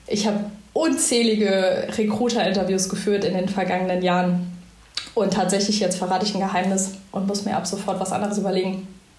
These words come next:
ist eine der Fragen, die ich immer Recruiter-Kandidaten stelle, was sie denn glauben, was für Skills ein Recruiter mitbringen muss. Und die Top ein bis zwei Skills, die mir immer genannt werden, sind Empathie und Menschenkenntnis.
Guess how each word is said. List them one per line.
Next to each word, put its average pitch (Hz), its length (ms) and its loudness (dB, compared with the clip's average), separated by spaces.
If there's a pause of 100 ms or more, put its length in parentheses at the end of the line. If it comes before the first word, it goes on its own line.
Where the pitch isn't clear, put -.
(340)
ist 220 180 0
eine 202 160 2
der 240 140 2
Fragen, 202 280 0
die 190 60 0
ich - 140 -2
immer 208 220 2
Recruiter-Kandidaten 185 880 0
stelle, 196 420 0 (540)
was 196 180 0
sie 214 100 2
denn 202 200 2
glauben, 214 480 2
was 180 160 2
für 190 100 -2
Skills 185 640 0
ein 185 60 -2
Recruiter 185 360 0
mitbringen 180 440 -2
muss. 185 200 2
Und 180 220 -2 (1600)
die 220 240 4
Top 302 380 0 (340)
ein 240 300 2
bis 220 240 2
zwei 214 360 2
Skills, 240 480 2
die 214 120 0
mir 208 120 4
immer 226 160 2
genannt 202 380 0
werden, 214 280 2
sind 208 300 2
Empathie 202 440 0
und 208 180 0
Menschenkenntnis. 262 920 0